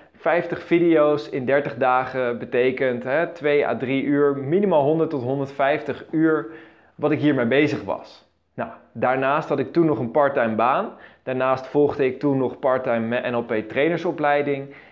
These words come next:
En had ik natuurlijk nog een aantal doelen die ik voor mezelf wilde behalen. Zoals ik had af en toe coachingklanten en nog een aantal andere stukken wat ik wilde bereiken. Dus waar het <laughs> eigenlijk in essentie op neerkwam, is dat ik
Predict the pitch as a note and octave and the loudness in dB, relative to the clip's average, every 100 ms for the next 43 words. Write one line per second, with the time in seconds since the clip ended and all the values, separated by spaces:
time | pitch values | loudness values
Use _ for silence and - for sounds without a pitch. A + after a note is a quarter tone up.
0 | _ - C3+ D3+ C#3 C3+ C3+ B2 D#3 D3+ | _ -4 0 0 0 0 0 2 0 0
1 | C3 A#2+ A#2 A2 G#2 B2 A#2 G#2+ A2 B2 | 0 -2 -2 -2 0 2 2 -2 -2 -2
2 | A#2+ A#2+ A#2 G#2+ G#2+ G#2+ A#2+ A2+ B2 C3 | -2 -4 -6 -4 -4 -2 -2 -2 0 2
3 | A2 G#2 D2 - G2+ F#2 G#2 C3 A#2+ C3 | 0 -2 -8 -8 -8 -8 -8 -8 -2 0
4 | C#3 C#3 C3+ C#3+ C3+ C3+ B2+ B2 - - | 0 -2 -4 -2 -2 -4 -6 -6 -10 -20
5 | - - B2 A#2+ A#2 A#2+ - C#3 B2+ A#2+ | -20 -8 -8 -4 -6 -4 -2 -2 -4 -4
6 | B2 A#2+ A2 G2+ G#2+ A2+ G#2+ G2+ G#2+ G2 | -4 -2 -4 -4 -6 -4 -4 -4 -4 -2
7 | G2 F#2+ E2 A2+ A#2 - - - - _ | -2 -4 -8 -8 -8 -16 -20 -20 -20 _
8 | A2+ - - - D3 G3 G#3 F#3 E3+ E3 | 0 0 -2 -4 0 2 2 2 0 0
9 | D#3+ - F#3 D#3+ D3 C#3 A#2+ C#3+ E3 D#3+ | -2 -2 -4 -4 -2 -4 -2 0 0 0
10 | C#3 C3+ C3+ C3 B2 D3 B2 B2+ | 2 4 2 -4 -2 0 0 -2